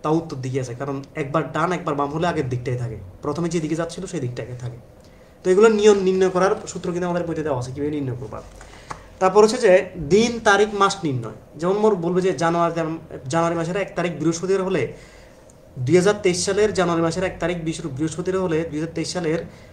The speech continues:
ডিসেম্বর মাসের একত্রিশ তারিখ কী বার জিজ্ঞেস করতে পারে?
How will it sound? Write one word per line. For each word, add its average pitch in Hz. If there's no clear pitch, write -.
ডিসেম্বর 180
মাসের 185
একত্রিশ 165
তারিখ 156
কী 165
বার 139
জিজ্ঞেস 113
করতে 117
পারে? 104